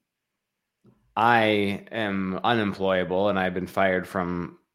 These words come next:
two out of my last three jobs. That's why I started a company. <laughs> But I'm, I, I, I'm, I, and, uh, am unemployable 'cause I don't, like, deal well with authority. But, um,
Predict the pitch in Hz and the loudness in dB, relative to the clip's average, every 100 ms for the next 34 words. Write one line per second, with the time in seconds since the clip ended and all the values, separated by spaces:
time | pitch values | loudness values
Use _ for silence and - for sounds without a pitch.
0 | _ - 117 101 92 90 92 90 87 - | _ 0 4 4 4 0 2 2 0 -4
1 | 101 95 90 87 78 101 98 82 90 87 | -2 -2 0 0 0 -2 -4 -6 -2 0
2 | 87 87 - - 87 82 80 76 - 92 | 0 -4 -8 -2 -2 -2 -6 -8 -6 -8
3 | - - - - - - - - - - | -10 -16 -20 2 2 2 -6 -10 -10 -16
4 | - - - 190 190 147 120 117 107 104 | -16 2 10 12 12 10 6 6 4 2
5 | 85 113 113 113 113 127 120 113 - - | 0 0 -2 -2 0 2 4 2 0 2
6 | 135 120 107 101 104 98 90 98 101 90 | 4 4 2 0 2 2 4 0 0 -2
7 | 92 87 87 - - 92 101 92 87 87 | -2 -2 -4 -6 -10 -2 0 2 2 0
8 | 85 - 98 90 90 - - _ _ - | -4 0 0 2 -2 -10 -20 _ _ 0
9 | 123 120 113 113 120 120 117 | 4 6 4 2 0 0 -2